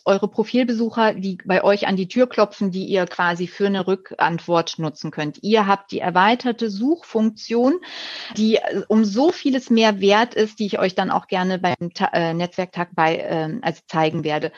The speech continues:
Und, äh, ihr, ihr werdet einfach besser gerankt. Also selbst wenn jemand nach bestimmten Kriterien das Netzwerk filtert, habt ihr einfach die Chance, viel weiter nach oben zu rutschen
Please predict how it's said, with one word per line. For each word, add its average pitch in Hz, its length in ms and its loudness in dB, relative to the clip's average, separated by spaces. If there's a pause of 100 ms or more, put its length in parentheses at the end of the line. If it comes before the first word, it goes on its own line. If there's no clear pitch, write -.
(280)
Und, 254 400 4
äh, 196 360 6
ihr, 202 300 2
ihr 196 200 0
werdet 220 340 2
einfach 208 420 -2
besser 226 380 0
gerankt. 233 640 2
Also 175 240 -2
selbst 214 300 -2
wenn 202 100 0
jemand 202 400 0
nach 208 380 2
bestimmten 220 360 0
Kriterien 202 600 -2
das 190 140 0
Netzwerk 185 360 0
filtert, 269 540 2
habt 220 180 0
ihr 220 80 2
einfach 208 400 0
die 196 140 -6
Chance, 214 520 0
viel 254 280 2
weiter 208 340 4
nach 185 160 -2
oben 214 380 2
zu 196 140 -8
rutschen 190 480 -2